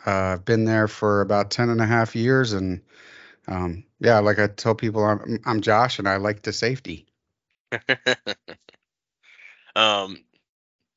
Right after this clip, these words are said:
Speaker 2: so h-, how did you, uh, how did you first get involved in workplace safety? What was sort of the driving factor for that?
Speaker 1: So, um, after I came out, I mean, even before I graduated high school, but after high school, I, I just worked all kinds of different jobs,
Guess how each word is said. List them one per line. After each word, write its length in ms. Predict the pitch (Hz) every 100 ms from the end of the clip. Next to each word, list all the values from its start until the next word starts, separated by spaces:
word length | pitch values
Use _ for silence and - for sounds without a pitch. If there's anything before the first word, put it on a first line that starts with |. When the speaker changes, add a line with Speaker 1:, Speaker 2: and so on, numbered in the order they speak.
| _ _ _ -
Speaker 2:
so 180 | 170 123
h-, 80 | -
how 200 | - 175
did 200 | 226 185
you, 240 | 190 175 143
uh, 240 | 117 87 -
how 80 | 156
did 160 | 202
you 140 | 180 135 _
first 180 | 139 -
get 80 | 123
involved 560 | 98 98 98 104 95 -
in 260 | 92 85
workplace 380 | 82 - 82 -
safety? 320 | 78 - 73
What 140 | 90 104
was 100 | -
sort 180 | 95
of 160 | 85 80
the 140 | 78
driving 380 | 78 87 82 80
factor 440 | - 82 78 82 76
for 160 | 80
that? 300 | 73 69 - _ _ _ _ _ _ _ _ _ _ _ _ _ -
Speaker 1:
So, 520 | - 123 117 117 -
um, 600 | 117 110 104 101 92 82 _ _ _ _ _ -
after 200 | 120 110
I 40 | 113
came 200 | 143 131
out, 240 | 123 -
I 60 | 139
mean, 260 | 147 107 -
even 180 | 131 113
before 360 | 107 131 117
I 40 | 110
graduated 440 | 113 110 107 101
high 100 | 104
school, 300 | 110 - 107
but 120 | 98 98
after 240 | 101 107
high 180 | 101 104
school, 320 | - 107 98
I, 100 | 95
I 140 | 120 113
just 180 | 104
worked 220 | 110 101 -
all 160 | 101
kinds 320 | 101 104 101
of 60 | 98
different 280 | 101 - 95
jobs, 560 | 101 98 95 95 -